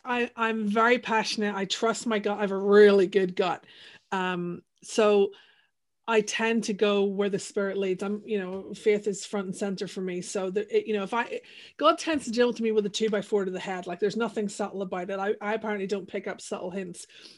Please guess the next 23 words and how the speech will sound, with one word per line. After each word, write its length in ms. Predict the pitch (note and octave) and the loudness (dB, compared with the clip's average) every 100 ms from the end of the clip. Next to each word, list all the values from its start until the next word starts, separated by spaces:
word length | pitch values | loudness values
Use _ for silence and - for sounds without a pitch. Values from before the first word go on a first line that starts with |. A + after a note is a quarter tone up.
| _ | _
So 180 | - B3+ | 2 2
for 160 | G#3+ B3 | 4 -2
me, 160 | C4 | -2
you 200 | A#3+ A#3 | -2 -2
know, 180 | A3 G#3+ | -2 2
there's 200 | A3 A3+ | 2 4
usually 280 | C#4+ D4 C4+ | 4 2 0
a 40 | |
two 220 | A3+ A#3+ A3+ | 0 -2 0
by 140 | G#3+ | 0
four 240 | G#3 G#3+ | 0 -2
to 80 | G3 | -2
the 100 | G3 | -6
head 240 | G3+ G3+ G3 | -4 -4 -4
moment 480 | G3 G3+ G3 F#3+ - - - | -4 -4 -6 -12 -18 -20 -6
that 80 | G#3 | 2
goes, 200 | G#3+ G#3+ C#4+ | 4 4 4
"Oh, 260 | F4+ C4+ - | 4 4 0
okay, 200 | E3+ A#3+ | -2 -2
this 240 | A3+ C#4+ - | -2 -4 -2
feels, 320 | D4 C#4 B3 | 2 4 2
all 240 | - D#4 | 2 4
right. 200 | C#4+ A3 | 4 2